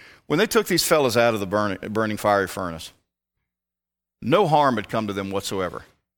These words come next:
None. The Bible says none. They were bound hand and foot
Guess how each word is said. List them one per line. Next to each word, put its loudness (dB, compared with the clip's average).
None. -4
The -6
Bible 4
says -6
none. -6
They 2
were 0
bound 4
hand 0
and -2
foot -2